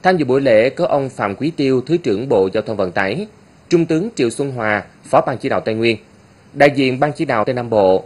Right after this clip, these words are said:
cùng lãnh đạo thành phố Cần Thơ và các tỉnh miền Tây Nam Bộ. Về phía tỉnh Lâm Đồng, có đồng chí Vũ Công Tiến, Phó Bí thư Tỉnh ủy, Trưởng đoàn đại biểu Quốc hội, các đồng chí trong Ban Thường vụ Tỉnh ủy,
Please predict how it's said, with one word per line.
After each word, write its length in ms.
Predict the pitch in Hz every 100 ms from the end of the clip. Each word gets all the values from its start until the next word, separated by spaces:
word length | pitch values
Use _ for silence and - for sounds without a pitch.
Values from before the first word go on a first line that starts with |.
| -
cùng 140 | 123
lãnh 120 | 104
đạo 200 | 131 104
thành 140 | 101 104
phố 100 | 170
Cần 220 | 131 101
Thơ 320 | 117 123 117 113
và 80 | 101
các 200 | 107 -
tỉnh 260 | 98 135
miền 160 | 151 92
Tây 120 | 110
Nam 120 | 104
Bộ. 220 | 98 90 - - - - - -
Về 200 | 127 135
phía 280 | 147 156 220
tỉnh 140 | 139
Lâm 120 | 143
Đồng, 220 | 123 113 - -
có 80 | 135
đồng 160 | 123
chí 160 | 101 147
Vũ 160 | 135 110
Công 180 | 120
Tiến, 320 | 113 123 190 202
Phó 180 | 147
Bí 100 | 160
thư 120 | 170 135
Tỉnh 200 | 101 117
ủy, 320 | 98 120 220 - -
Trưởng 180 | 131 160
đoàn 140 | 117
đại 80 | 104
biểu 120 | 104 196
Quốc 140 | 202
hội, 260 | 107 90 85 _ _ -
các 120 | 190
đồng 120 | 131
chí 220 | 135 185
trong 240 | 202 143 131
Ban 200 | 131 127
Thường 240 | 117 101
vụ 140 | 101
Tỉnh 200 | 95 127
ủy, 320 | 120 101 160